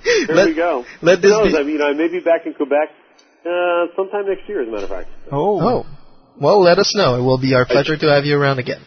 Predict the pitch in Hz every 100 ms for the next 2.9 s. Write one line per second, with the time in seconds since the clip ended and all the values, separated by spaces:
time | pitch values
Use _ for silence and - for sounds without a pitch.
0 | _ _ _ 160 175 - 127 160 120 -
1 | 95 98 - _ 156 - 156 190 - -
2 | - - - 143 160 190 175 170 156